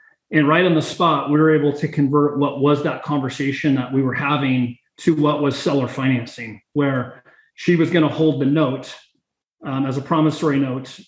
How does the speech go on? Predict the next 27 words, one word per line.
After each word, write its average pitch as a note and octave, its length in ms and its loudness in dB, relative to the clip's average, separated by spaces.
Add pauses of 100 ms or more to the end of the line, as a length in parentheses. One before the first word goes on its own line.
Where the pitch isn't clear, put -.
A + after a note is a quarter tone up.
(180)
And C#3+ 120 2
then C#3+ 400 4
part E3 200 2
of D3+ 60 4
that D3 160 -4
ten D3 180 2
thirty-one C#3 500 2
paid D3 220 0
off B2+ 240 -4
the C3+ 100 -2
existing A#2+ 480 -6
mortgage, C#3 580 -2 (500)
which D#3 200 2
was D3+ 140 2
just E3+ 220 2
incredible. C3 680 -2
So D3 480 0 (320)
the C#3+ 140 0
terms F3+ 400 2
that E3 120 0
I D#3 60 2
was D3+ 200 2
able D3+ 260 4
to D3 180 0
negotiate D3 680 0
with B2+ 120 -8
her D3+ 460 0